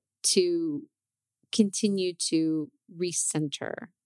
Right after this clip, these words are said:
whenever the brain tries to kind of pull us down that rabbit hole, rather. And what we're doing here is essentially aligning ourselves with truth, aligning ourselves with evidence to be able to say, "Yeah, there's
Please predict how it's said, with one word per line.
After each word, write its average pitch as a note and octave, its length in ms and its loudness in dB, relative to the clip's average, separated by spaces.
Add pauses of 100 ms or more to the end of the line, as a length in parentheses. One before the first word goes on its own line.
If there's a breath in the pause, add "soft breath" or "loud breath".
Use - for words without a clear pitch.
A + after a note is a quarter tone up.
whenever E3 320 2
the D#3+ 100 6
brain D#3+ 240 0
tries D#3+ 280 0
to - 80 -4
kind D#3+ 160 0
of C#3+ 100 -4
pull - 260 -2
us D3 240 -2
down - 220 -8
that - 180 -6
rabbit - 280 -4
hole, B1+ 200 -2
rather. - 300 -2 (480 loud breath)
And F3 380 -2 (1300)
what G3 200 4
we're A3 140 2
doing G#3 400 2
here F3+ 340 0
is F3 140 -2
essentially E3 720 0 (920)
aligning F3 640 -2
ourselves D#3 500 -2
with - 200 -10
truth, D#3 320 -2
aligning D#3+ 480 0
ourselves D3 420 -4
with D3 220 -6
evidence D3 400 -2
to - 100 -10
be F3+ 80 2
able F#3 180 0
to F3+ 120 0
say, - 280 0
"Yeah, G#3+ 280 0
there's F#3+ 320 -2